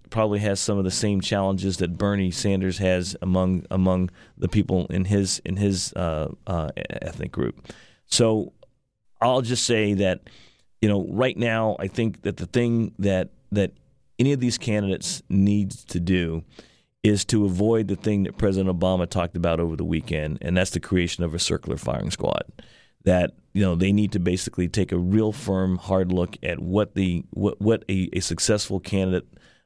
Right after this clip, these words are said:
um, looks like, be they Jewish, black, male, female,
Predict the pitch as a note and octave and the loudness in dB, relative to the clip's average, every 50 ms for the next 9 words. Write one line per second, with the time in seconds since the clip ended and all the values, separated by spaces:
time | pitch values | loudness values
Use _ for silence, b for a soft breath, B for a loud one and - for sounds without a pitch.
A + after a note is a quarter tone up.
0 | b - F#2+ F2+ F2 F2 F2 F2 F2 E2 E2 B B B B B B _ _ - | b -2 0 2 2 2 2 2 0 -2 -2 B B B B B B _ _ 2
1 | G#2+ G#2+ G2+ - - F#2+ F#2 E2+ E2 E2 - - _ _ - - F#2 F2 F2+ G#2+ | 2 2 2 0 0 0 2 2 0 -4 -8 -16 _ _ -10 -8 -6 0 2 2
2 | G#2 G#2 G2+ G2+ F#2 F#2+ F#2+ F2+ F2+ E2+ E2+ E2+ F2+ G#2+ A2+ A2+ G#2+ G#2 G2 - | 4 4 4 2 2 2 2 2 2 0 -2 0 2 2 4 4 4 2 0 -4
3 | - - - - G2+ G2 F#2 F#2 F#2 - - - - F#2+ F#2+ - G#2 G#2 G#2 G2+ | -10 -10 -2 0 0 0 0 -2 -4 -8 -14 -8 -6 -6 -2 0 2 2 4 2
4 | G2+ F#2 F2 - - G#2 G#2 G2+ F#2+ F#2+ F#2 F#2 F2+ F2+ E2 - | 2 0 -2 -4 -2 0 2 2 2 2 2 2 0 0 -2 -4